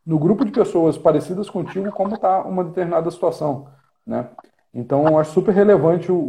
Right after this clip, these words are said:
o, esse gás que o jornalismo de dados tá dando aí no jornalismo,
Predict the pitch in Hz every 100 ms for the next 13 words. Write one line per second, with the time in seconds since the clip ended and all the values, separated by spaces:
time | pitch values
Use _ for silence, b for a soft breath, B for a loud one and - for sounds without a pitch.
0 | 156 147 135 127 131 131 131 127 156 165
1 | 156 151 139 143 147 139 123 131 - 151
2 | 139 135 165 139 143 131 135 117 127 156